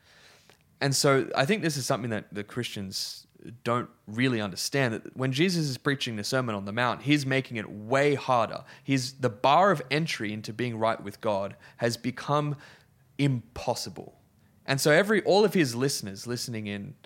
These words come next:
on the Sermon on the Mount are probably listening to Jesus going,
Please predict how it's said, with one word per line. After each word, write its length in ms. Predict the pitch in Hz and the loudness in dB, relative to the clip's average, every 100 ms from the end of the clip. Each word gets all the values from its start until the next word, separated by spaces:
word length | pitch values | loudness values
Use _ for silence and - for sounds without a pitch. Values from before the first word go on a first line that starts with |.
| - - _ | -20 -20 _
on 140 | - 110 | -6 -4
the 80 | |
Sermon 320 | - 123 113 107 | -2 -2 -2 -4
on 100 | 101 | -6
the 80 | |
Mount 300 | 101 110 101 - - - | -4 -4 -4 -10 -16 -14
are 60 | |
probably 460 | - 170 208 170 131 | -2 0 2 2 2
listening 440 | 120 131 131 113 | 2 -2 -2 -6
to 100 | 107 | -6
Jesus 440 | 104 110 110 98 - | -6 -4 -4 -6 -6
going, 380 | 104 101 98 | -6 -6 -8